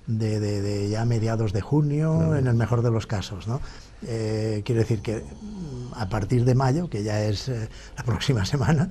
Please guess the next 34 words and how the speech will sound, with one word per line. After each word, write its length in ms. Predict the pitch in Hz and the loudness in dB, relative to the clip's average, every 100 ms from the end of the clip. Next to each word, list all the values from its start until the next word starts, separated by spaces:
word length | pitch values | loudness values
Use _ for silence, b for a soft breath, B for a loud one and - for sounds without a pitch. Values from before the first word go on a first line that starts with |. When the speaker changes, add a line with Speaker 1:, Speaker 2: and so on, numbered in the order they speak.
| - | -2
Speaker 2:
Claro. 220 | 92 - - | -4 -2 0
Speaker 1:
eh, 340 | 117 113 123 | 2 2 2
a 80 | 113 | 0
partir 260 | 113 101 123 | 0 4 4
de 80 | 131 | 6
mayo 300 | 123 143 147 | 4 4 2
los 180 | 131 | 2
únicos 360 | 120 135 131 135 | 2 2 0 -2
que 120 | 135 | -2
pueden 300 | 123 135 131 | -2 -2 -2
empezar 360 | 120 117 131 127 | -2 -2 -2 -2
a 60 | |
viajar, 400 | 120 113 135 117 | 0 0 -2 -2
si 180 | - 123 | -2 -2
es 100 | 117 | -2
que 180 | - 127 | -2 -2
se 260 | - 127 117 | 0 0 0
abre 320 | 120 120 117 | 2 2 2
el 140 | 117 | 0
tema 380 | 101 123 120 117 | 0 0 2 0
este 280 | 123 - 123 | -2 0 0
de, 220 | 117 113 B B B | 2 -2 B B B
de 120 | 120 | 0
cierres 460 | 107 120 127 120 123 | 2 4 4 4 0
perimetrales 1040 | 143 123 120 113 120 143 131 135 131 127 117 | 2 4 4 2 2 4 6 4 4 4 4
y, 160 | 120 | 2
Speaker 2:
Mm. 20 | 110 B B | 2 B B
Speaker 1:
y 40 | |
de 140 | 123 120 | 2 4
comunicación 680 | 127 120 120 120 113 123 127 | 4 4 4 4 4 4 6
interprovincial 920 | 123 123 123 120 120 113 120 131 127 | 4 2 2 4 4 4 2 4 4
o 100 | 123 | 4
i-, 160 | 127 - | 4 2
o 260 | 123 117 | 2 2